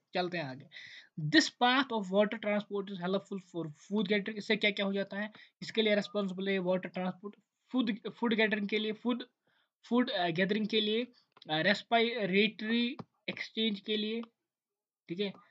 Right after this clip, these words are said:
मतलब एयर एटसेटरा जो आपको चाहिए वहाँ पे, removal of waste के लिए। याद रखना है आपको किस किस के लिए, नॉर्मल सी बात है, इन्हीं चीज़ों के लिए तो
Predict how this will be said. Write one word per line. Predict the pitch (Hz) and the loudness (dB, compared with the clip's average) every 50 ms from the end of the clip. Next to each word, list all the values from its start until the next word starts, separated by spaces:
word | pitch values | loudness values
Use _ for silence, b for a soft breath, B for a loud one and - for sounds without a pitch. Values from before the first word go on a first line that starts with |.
| b b b - 160 | b b b -14 -8
मतलब | 160 170 170 156 151 | -6 -6 -6 -4 0
एयर | 190 196 196 185 | 2 2 4 4
एटसेटरा | 180 180 180 185 175 - 202 196 196 - - - | 2 -2 -2 -6 -8 -6 -6 -6 -6 -8 -10 -10
जो | 175 180 175 | -6 -4 -4
आपको | 170 175 - 175 | -4 -6 -8 -8
चाहिए | 170 175 170 180 185 190 190 190 - - | -6 -6 -6 -4 -6 -6 -8 -10 -12 -12
वहाँ | 185 180 180 175 | -10 -8 -8 -8
पे, | 175 202 214 208 B B B B B - 170 190 | -10 -12 -14 -16 B B B B B -4 -2 0
removal | 196 185 175 165 170 170 | 0 0 0 0 -2 -4
of | - - 180 | -4 -2 -2
waste | 170 160 143 - - | -2 -2 -2 -4 -10
के | - - 120 | -12 -12 -12
लिए। | 110 143 - - _ _ _ _ - | -12 -12 -14 -16 _ _ _ _ -2
याद | 233 214 202 175 180 | 0 0 0 -2 -4
रखना | 170 170 175 | -6 -8 -8
है | 165 | -6
आपको | 160 - 202 | -4 -4 -4
किस | - - - - | -4 -6 -10 -10
किस | - 196 | -12 -10
के | - - | -6 -4
लिए, | 175 175 190 202 | -4 -4 -2 0
नॉर्मल | 202 202 208 208 208 208 | 0 2 2 2 0 0
सी | 202 214 | -2 -2
बात | 185 190 185 180 196 | -2 -2 0 2 2
है, | 196 | 2
इन्हीं | 196 196 208 185 | 2 0 -2 -4
चीज़ों | 196 196 190 190 | -4 -4 -4 -4
के | 175 175 175 | -2 -2 0
लिए | 180 180 180 | 0 0 0
तो | 180 247 277 | 0 -2 -4